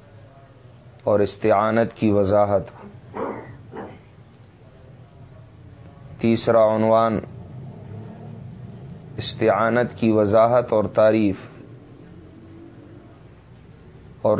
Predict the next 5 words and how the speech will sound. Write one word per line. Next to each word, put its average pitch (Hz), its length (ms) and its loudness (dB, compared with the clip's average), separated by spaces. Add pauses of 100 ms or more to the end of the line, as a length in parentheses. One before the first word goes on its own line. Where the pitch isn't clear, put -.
چوتھا 120 440 2 (140)
عنوان 113 520 2 (720)
استعانت 110 840 0
کی 110 180 2
علت، 110 560 2